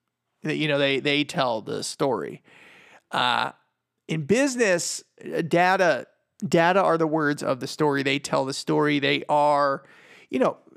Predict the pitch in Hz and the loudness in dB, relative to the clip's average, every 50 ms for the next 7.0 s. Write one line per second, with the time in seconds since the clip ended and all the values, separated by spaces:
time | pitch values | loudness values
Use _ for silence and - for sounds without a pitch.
0 | - 160 139 165 165 165 160 165 170 165 160 175 175 160 143 147 156 160 160 160 | -12 -4 0 2 2 4 4 4 4 4 4 4 4 2 2 0 0 2 2 2
1 | 160 156 - - - 196 214 220 214 185 156 135 135 135 - 147 131 131 135 143 | 2 0 -4 -4 0 2 2 4 4 2 0 -2 -4 -2 0 0 2 2 2 2
2 | 143 143 - - - 190 214 226 208 185 180 180 180 185 170 165 - - - 165 | 0 0 0 0 2 4 6 6 6 6 4 4 4 2 0 -4 -8 -4 -2 -2
3 | 156 143 135 147 143 139 139 139 139 139 135 131 143 131 127 127 131 135 147 165 | 0 0 0 0 0 0 2 0 0 -2 -2 -2 -2 0 0 0 -2 -2 -2 -2
4 | 180 180 165 151 139 139 127 127 - 143 147 147 170 160 190 220 233 - 262 202 | -2 0 0 0 0 0 0 -2 -4 -6 -4 -2 -2 -2 -2 -2 -4 -4 -6 -6
5 | - - 170 - - 104 - - _ _ _ _ _ _ _ _ _ _ _ _ | -4 -4 -4 -4 -4 -6 -10 -14 _ _ _ _ _ _ _ _ _ _ _ _
6 | - - - - 73 - - - - - - 196 233 233 214 208 214 233 220 220 | -16 -16 -16 -16 -16 -18 -18 -18 -10 -2 0 2 4 6 6 6 4 4 0 -4